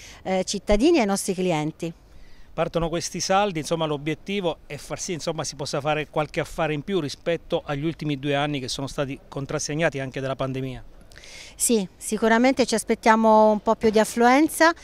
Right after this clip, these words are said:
Speaker 1: eh, capiamo anche che ci sono tante bollette, tante spese in più per le famiglie, però insomma noi partecipiamo, con questi sconti sicuramente saremo, le, le vendite saranno accattivanti.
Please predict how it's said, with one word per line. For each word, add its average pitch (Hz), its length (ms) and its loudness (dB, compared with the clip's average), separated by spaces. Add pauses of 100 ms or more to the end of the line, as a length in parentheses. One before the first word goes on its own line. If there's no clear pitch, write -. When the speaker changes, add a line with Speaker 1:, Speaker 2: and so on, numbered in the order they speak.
(240)
Speaker 1:
eh, 214 300 0
capiamo 277 560 6
anche 254 340 6
che 226 120 2
ci - 120 -6
sono 240 240 2
tante 240 320 2
bollette, 233 480 2
tante 240 320 0
spese 240 360 4
in 233 100 4
più 247 180 2
per 214 160 2
le 220 80 2
famiglie, 339 600 4 (320)
però 262 160 4
insomma 208 240 0
noi 226 120 2
partecipiamo, 185 680 0
con 196 140 0
questi 240 300 2
sconti 233 720 2
sicuramente 214 520 0
saremo, 185 960 0 (340)
le, 240 180 -2
le 262 140 4
vendite 254 340 4
saranno 202 280 0
accattivanti. 165 720 -8